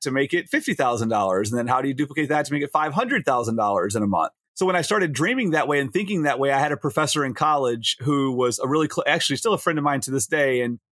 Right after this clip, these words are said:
he had told me the biggest month he had ever had in his company was ninety thousand dollars in one month. And I remember leaving school and I said, "You know, I'm, I'm going to do more than that in sales in one month, and I will notify you when it happens.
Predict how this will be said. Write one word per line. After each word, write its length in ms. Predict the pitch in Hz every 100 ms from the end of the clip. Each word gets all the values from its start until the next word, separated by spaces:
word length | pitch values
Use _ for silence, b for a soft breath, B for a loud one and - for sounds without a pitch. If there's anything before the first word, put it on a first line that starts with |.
| _ -
he 100 | 196
had 100 | 151
told 180 | 180
me 100 | 170
the 120 | 147 135
biggest 400 | 156 165 160 151
month 240 | 151 -
he 60 | 160
had 80 | 147
ever 140 | 139
had 180 | 139 139
in 40 |
his 140 | 135 -
company 280 | 143 143
was 160 | 131 113
ninety 320 | 131 147 143
thousand 360 | 135 135 123 120
dollars 340 | 120 117 107
in 120 | 110
one 180 | 113 110
month. 220 | 101 - _ _ _ _ _ _ _ -
And 420 | 139 131 127 123
I 120 | 135
remember 320 | 156 165 156
leaving 280 | 147 151 143
school 360 | - 208 196 147
and 80 |
I 80 | 139
said, 260 | 131 151 135
"You 80 | 143
know, 280 | 139 135 -
I'm, 320 | 131 131 113 -
I'm 220 | 131 131
going 360 | 160 196 220 170
to 120 | 160
do 220 | 143 156
more 260 | 143 135 123
than 160 | 120
that 220 | 107 95 -
in 120 | 110
sales 500 | - 151 120 92 92
in 160 | 117 113
one 200 | 139 135
month, 300 | 131 110 123
and 80 |
I 80 | 123
will 200 | 123 120
notify 500 | 120 160 165 - 131
you 360 | 123 120 113 113
when 120 | 120
it 80 | 107
happens. 800 | 113 117 104 - 64 - -